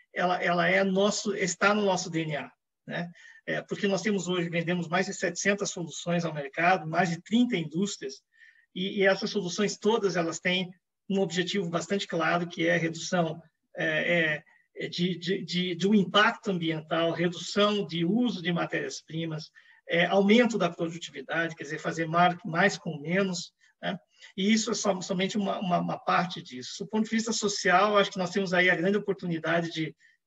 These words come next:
de, de nos reinventarmos, de nós trazermos, é, mais, é, um maior impacto, quer dizer, um impacto que nós, é, podemos fazer até maior do que nós, é, é, fazíamos,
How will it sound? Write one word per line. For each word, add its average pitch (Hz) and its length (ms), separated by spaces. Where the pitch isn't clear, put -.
de, 165 220
de 175 160
nos 175 260
reinventarmos, 196 920
de 151 100
nós 160 200
trazermos, 175 560
é, 180 180
mais, 180 600
é, 175 280
um 185 280
maior 233 280
impacto, 202 580
quer 165 120
dizer, 160 140
um 165 100
impacto 196 340
que 208 100
nós, 185 360
é, 170 160
podemos 185 540
fazer 175 360
até 175 220
maior 175 380
do 175 100
que - 100
nós, 165 260
é, 170 300
é, - 40
fazíamos, 185 760